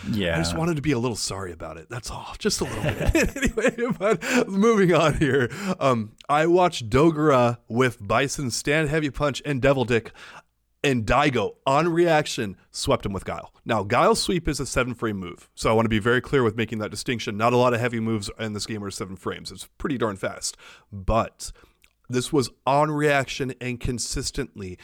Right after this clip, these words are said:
Speaker 2: he was looking for Bison's whiff of his heavy punches, and he blew it up. And Bison is quite a bit less able to throw out random heavy punches now and have them work out in his favor. Whether that's, you know, um, again, the Devil Dick, the, the Psycho Axe, as we call it, um,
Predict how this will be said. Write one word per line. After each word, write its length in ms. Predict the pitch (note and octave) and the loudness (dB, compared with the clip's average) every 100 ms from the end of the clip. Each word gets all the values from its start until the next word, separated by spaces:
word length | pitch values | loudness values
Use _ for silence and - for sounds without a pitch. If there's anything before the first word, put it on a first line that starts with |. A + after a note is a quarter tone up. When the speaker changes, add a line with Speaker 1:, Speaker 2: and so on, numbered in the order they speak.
| - | -14
Speaker 2:
he 160 | - B2+ | -6 0
was 260 | A#2 G2 A2 | 0 2 2
looking 260 | A#2+ C3+ | 2 0
for 140 | A2+ A2 | -4 -2
Bison's 500 | G#2+ A2+ - G#2+ F#2+ | 0 0 -2 -8 -4
whiff 300 | G#2 A#2 - | -2 -2 -4
of 160 | G#2+ | -8
his 140 | G2+ G#2+ | -4 -2
heavy 200 | A#2 B2+ | -2 -4
punches, 460 | C#3 C3+ D#3 C#3 - - | -6 -6 -8 -8 -10 -6
and 160 | G#2+ | -6
he 160 | F2+ G#2 | -6 -12
blew 380 | E2 F2+ F#2+ F#2 | -8 -6 -6 -6
it 80 | E2+ | -8
up. 240 | - - - - - - | -12 -18 -20 -20 -14 -4
And 440 | A#2+ A#2 A2 A2 _ - | 0 0 0 -6 _ -14
Bison 520 | B2 A2+ D3+ F3+ G#3+ | -6 0 0 0 -6
is 160 | - C3 | -6 -12
quite 480 | - - D3 E3 F3+ | -14 -6 -2 2 0
a 40 | |
bit 300 | D3+ E3 - _ _ | 0 -8 -10 _ _
less 380 | B2+ C3+ D3 - - | -2 0 0 -4 -6
able 300 | C#3 D#3 D3+ | -6 -4 -2
to 100 | D3 | -4
throw 220 | C3 C#3 B2+ | -4 -2 -2
out 120 | A2 | -2
random 300 | A2+ B2 A#2+ | -2 -2 -4
heavy 200 | A#2+ A#2 | -6 -6
punches 340 | A#2 G#2 A2+ G#2 | -6 -6 -8 -6
now 180 | G2+ - | -6 -6
and 100 | A2 | -6
have 180 | G#2 G#2 | -2 -2
them 140 | G2+ | -4
work 200 | G2+ F#2 | -6 -6
out 120 | F#2+ F#2 | -6 -6
in 80 | |
his 120 | F#2 - | -10 -10
favor. 340 | F2+ F#2 - - - - | -12 -12 -16 -18 -14 0
Whether 300 | B2 B2+ A#2+ | 2 2 2
that's, 280 | A#2 G#2+ | 0 0
you 80 | B2+ | -6
know, 200 | G2 F#2+ | -6 -6
um, 300 | G2 F2+ F2 A2+ | -6 -8 -8 -8
again, 220 | A#2 G2+ | -4 -2
the 80 | F#2+ | 0
Devil 200 | A#2+ A#2+ | 0 2
Dick, 220 | A2+ - | 0 0
the, 200 | G2 F2+ | -4 -4
the 140 | G2+ | -8
Psycho 340 | G2 C3 A#2 A#2+ | -4 -4 -2 -2
Axe, 200 | G#2 - | -2 -6
as 120 | G#2 | -10
we 80 | G#2 | -6
call 200 | A#2 G#2 | -4 -4
it, 160 | - | -4
um, 360 | A2 F#2+ F2 | -2 -2 -4